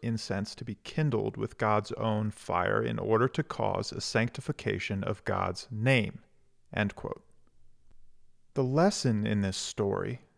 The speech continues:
has much to say about how we bring God into our life and how we provide a space for that feeling of elevation that Nadav and Avihu were seeking. In wanting to serve God by climbing the ladder of holiness,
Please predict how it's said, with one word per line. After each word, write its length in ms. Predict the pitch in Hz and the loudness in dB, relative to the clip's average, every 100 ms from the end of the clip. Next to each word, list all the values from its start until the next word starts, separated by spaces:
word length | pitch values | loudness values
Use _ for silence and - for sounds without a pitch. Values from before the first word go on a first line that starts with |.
| - | -6
has 180 | 143 135 | -4 0
much 340 | 156 202 - - | 2 2 0 -2
to 100 | 220 | -2
say 420 | - - 107 101 | 0 2 4 4
about 300 | 110 110 107 | 0 -2 0
how 180 | 117 110 | 2 4
we 140 | 113 | 2
bring 380 | 104 113 123 143 | -2 2 2 4
God 420 | 113 95 95 95 | 4 6 4 2
into 320 | - 165 - - | 0 0 2 -2
our 140 | - | -2
life 400 | 98 - - - - | -4 -6 -10 -12 -2
and 200 | 110 107 | 0 2
how 260 | 113 113 | 4 6
we 140 | 117 120 | 6 0
provide 420 | - 110 101 95 | 0 4 6 4
a 40 | |
space 480 | - - 139 135 135 | 0 2 4 6 4
for 160 | - 107 | -2 2
that 240 | 98 95 | 4 2
feeling 460 | - 127 139 147 127 | -2 0 2 2 2
of 160 | 117 | 4
elevation 720 | 110 104 101 135 127 - 110 110 | 4 4 6 6 6 2 0 2
that 180 | 110 | 2
Nadav 520 | 110 110 101 95 95 98 | 0 2 4 6 4 2
and 140 | 104 | -2
Avihu 440 | 98 104 95 95 | -2 -2 -2 -2
were 140 | 101 107 | -2 -4
seeking. 560 | - 156 135 - - - _ - _ _ _ _ _ _ _ - | -2 -2 -4 -6 -12 -14 _ -20 _ _ _ _ _ _ _ -4
In 160 | 123 | 2
wanting 340 | 117 127 127 120 | 6 8 6 2
to 100 | 117 | -2
serve 520 | - - 160 160 117 | -4 2 4 4 2
God 400 | - 85 101 131 | -2 0 0 4
by 180 | 117 104 | 4 4
climbing 680 | - - 143 156 147 113 | 0 0 4 4 4 2
the 80 | 101 | 2
ladder 300 | 92 90 87 | 4 4 2
of 80 | 90 | 0
holiness, 680 | - 131 131 127 131 131 - | 2 4 4 2 0 -4 -10